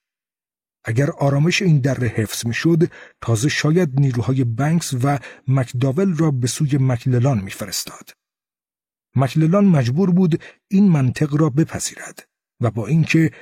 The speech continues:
مردان زیادی برای پیشروی فوری به سوی ریچموند داشت، می‌خواست صبر کند تا نیروهای دیگر برای تقویت ارتش از راه برسند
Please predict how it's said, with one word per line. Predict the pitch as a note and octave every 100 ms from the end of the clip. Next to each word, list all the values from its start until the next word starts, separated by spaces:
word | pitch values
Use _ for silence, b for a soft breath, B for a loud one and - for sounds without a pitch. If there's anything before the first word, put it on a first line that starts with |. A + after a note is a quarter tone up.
| B -
مردان | C3 A#2+ C3 E3 D#3
زیادی | G#2+ C#3 G3+ F#3
برای | C3+ C3 C#3 C3
پیشروی | - B2 A#2 C3 A#2 C#3+
فوری | - C3 C3 C#3+
به | C3
سوی | - C3+ C3+
ریچموند | B2+ - B2+ A#2 A2
داشت، | A2+ F3 F#3 - B B B D3
می‌خواست | D3 G#3+ - -
صبر | - C#3 F#3+ E3+
کند | - E3+ F3 D#3 B B
تا | - C#3
نیروهای | D3+ D3 - G3+ G3
دیگر | B2 A#2+ C#3+ D3+
برای | B2 B2+ D3+ D3+
تقویت | - B2+ B2 D3 F#3+ -
ارتش | A2+ - D3+ -
از | B2+ G#2+
راه | C3+ A#2
برسند | C#3 G3 - F3 F3+ D#3+